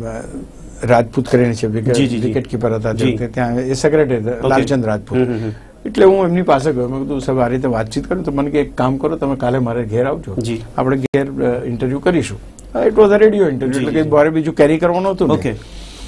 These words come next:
Speaker 1: હવે એ વાત ચાલે છે, ત્યાં સચિન તેંડુલકર એ ઓફિસમાં આવે છે.
Speaker 2: હમ, હમ.
Speaker 1: વાનખેડે સ્ટેડિયમ પર જ બેઠો હતો એમની ઓફિસમાં.
Speaker 2: ઓકે.
Speaker 1: એ આવે છે એટલે જેવું અમને બેને વાત કરતા જોયું એટલે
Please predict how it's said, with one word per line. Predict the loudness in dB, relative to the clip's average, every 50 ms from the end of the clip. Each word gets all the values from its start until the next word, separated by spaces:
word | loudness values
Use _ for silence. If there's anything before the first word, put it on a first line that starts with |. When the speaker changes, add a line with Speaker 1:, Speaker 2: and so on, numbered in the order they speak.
| -14 -12 -2 6
Speaker 1:
હવે | 8 10 10
એ | 10
વાત | 10 10 8 6 6
ચાલે | 6 6 8 8 6 4
છે, | 4 0
ત્યાં | 0 0 -2 -2 -2 -4 -8 -12 -16 -18 -18 -16 -10
સચિન | -4 2 2 4 4 4 2 4
તેંડુલકર | 2 2 2 2 0 0 2 2
એ | 2
ઓફિસમાં | 2 2 0 -2 -4 -2 -2 -2 -2
આવે | -4 -4 -6 -8
છે. | -2 0
Speaker 2:
હમ, | 2
હમ. | 4
Speaker 1:
વાનખેડે | 4 4 4 2 4 2 2
સ્ટેડિયમ | 2 2 2 4 4 2 2
પર | 0 0 0
જ | 2
બેઠો | 0 0 0 0
હતો | 0 0
એમની | -2 -2 -2 -2
ઓફિસમાં. | -2 -4 -4 -6 -4 -4 -4
Speaker 2:
ઓકે. | -4 -2 -4 -4 -4 -6 -10 -14 -14 -14 -14 -16 -14 -14 -16 -16 -16 -16 -16 -16 -16 -18 -18 -10 2 4
Speaker 1:
એ | 8
આવે | 8 10 10 8 8
છે | 8 6
એટલે | 4 4 4 2
જેવું | 6 6 6 6 6
અમને | 2 2 2 0 0
બેને | 0 0 0 2
વાત | 4 4 2 2 4 2
કરતા | 2 4 4 4
જોયું | 4 4 4 4
એટલે | 4 2 0 2 0 -2